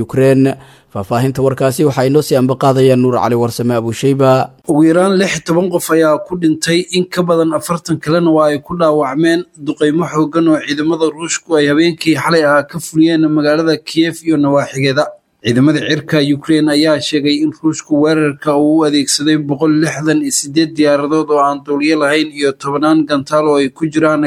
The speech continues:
Speaker 2: gantaalada kruiska, balastiga iyo kuwa xawaaraha sare ku socda. Mas-uuliyiinta Ukraine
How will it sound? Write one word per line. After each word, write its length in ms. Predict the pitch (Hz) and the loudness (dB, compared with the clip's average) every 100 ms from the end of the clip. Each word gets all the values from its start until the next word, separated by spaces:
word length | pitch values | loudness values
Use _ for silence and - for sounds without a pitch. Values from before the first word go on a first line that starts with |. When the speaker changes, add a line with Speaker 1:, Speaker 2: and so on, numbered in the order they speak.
| 139 | -2
Speaker 2:
gantaalada 560 | 143 131 143 160 156 - | -4 -2 0 2 0 -2
kruiska, 560 | - 160 160 - 156 | -2 0 0 -2 -4
balastiga 760 | 147 143 143 135 - 160 147 135 | -2 0 0 -2 -2 -2 0 -2
iyo 220 | 143 143 | 0 0
kuwa 260 | - 165 135 | -2 -2 -2
xawaaraha 400 | 147 147 147 151 | 0 0 2 0
sare 240 | 135 143 131 | -2 -4 -6
ku 140 | - | -6
socda. 380 | - 120 131 131 - _ - | -8 -4 -2 -2 -6 _ -4
Mas-uuliyiinta 560 | 151 - 165 208 202 185 170 | -2 2 2 4 2 2 2
Ukraine 260 | 156 180 | 0 0